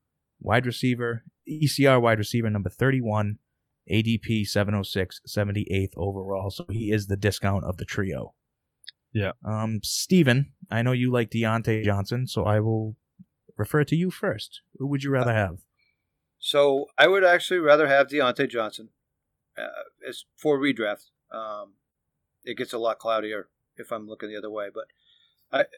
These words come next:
Speaker 3: the targets are there with all three of them on the field last year. I think he makes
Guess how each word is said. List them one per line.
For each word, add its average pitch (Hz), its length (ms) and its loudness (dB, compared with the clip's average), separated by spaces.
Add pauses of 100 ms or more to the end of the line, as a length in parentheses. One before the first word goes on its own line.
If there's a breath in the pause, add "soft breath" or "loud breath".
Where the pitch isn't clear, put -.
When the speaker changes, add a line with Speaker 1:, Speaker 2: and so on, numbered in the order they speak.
(720)
Speaker 3:
the 147 60 -4
targets 185 420 6
are 131 120 2
there 127 440 4 (420)
with 123 260 -4
all 139 140 4
three 135 220 -2
of 127 80 -2
them 123 100 -6
on 117 80 -6
the 110 60 -10
field 117 300 -4
last 110 300 -6
year. 110 300 -10 (340)
I - 60 -10
think 156 280 -10
he 147 220 -6
makes 127 460 -8